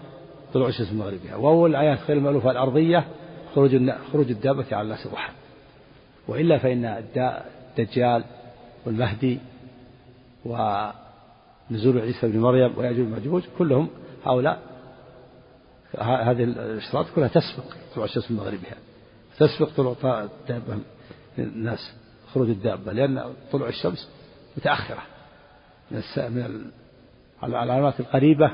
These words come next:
من قيام الساعة، فيحمل على قول أول الآية كان قريبة من قيام الساعة أو، والآيات غير المألوفة،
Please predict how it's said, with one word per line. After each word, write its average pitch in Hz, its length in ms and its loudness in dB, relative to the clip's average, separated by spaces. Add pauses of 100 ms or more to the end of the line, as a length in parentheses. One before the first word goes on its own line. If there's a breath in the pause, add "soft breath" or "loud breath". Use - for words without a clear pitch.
(200)
من 117 180 -8
قيام 110 160 -6
الساعة، - 420 -10 (1400)
فيحمل 143 360 4
على 127 160 2
قول 127 200 -2
أول 127 220 0
الآية 127 240 0
كان 113 280 -2
قريبة 135 200 4
من 117 160 0 (1040)
قيام 123 160 2
الساعة 147 420 4
أو، 135 480 2
والآيات 135 460 0
غير 135 200 4
المألوفة، 110 500 -4